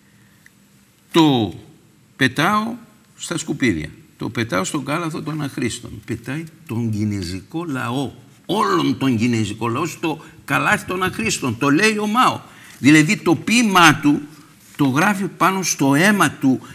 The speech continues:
κινέζικου λαού. Αυτός είναι ο Μάο. Όχι μόνο εγκληματίας.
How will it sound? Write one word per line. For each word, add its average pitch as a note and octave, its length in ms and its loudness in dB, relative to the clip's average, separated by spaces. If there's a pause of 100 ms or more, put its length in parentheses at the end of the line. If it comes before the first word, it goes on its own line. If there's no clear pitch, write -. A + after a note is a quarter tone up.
(140)
κινέζικου C#3+ 600 4
λαού. C#3 320 0 (840)
Αυτός F#3 360 -6
είναι B2+ 120 0
ο A2 60 0
Μάο. D#2+ 240 -6
Όχι D#3 240 -2
μόνο A#3+ 380 0 (200)
εγκληματίας. A#2 1080 2